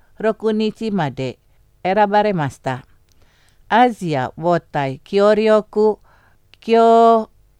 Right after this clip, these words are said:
会は二千十四年六月以来、四回の会議の結果、アジア水源統合名だけでは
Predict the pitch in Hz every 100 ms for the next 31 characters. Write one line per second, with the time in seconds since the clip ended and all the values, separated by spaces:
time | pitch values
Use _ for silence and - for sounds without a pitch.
0 | _ - - 151 131 131 123 110 _ _
1 | _ _ _ - 214 - 233 233 226 233
2 | 226 226 233 233 240 233 _ _ - 214
3 | 226 226 226 214 - 233 - 151 139 135
4 | 131 135 _ _ _ _ - 226 240 247
5 | 233 190 156 139 135 120 _ - 190 208
6 | 214 196 214 214 208 _ 220 202 _ -
7 | 135 - - 165 170 - 143 139 131 -
8 | _ _ _ _ _ - 220 233 240 196
9 | 226 240 247 220 _ _ _ - 226 226
10 | 226 208 151 135 98 _ _ _ _ _
11 | _ - 202 226 233 214 226 226 226 220
12 | 208 139 143 127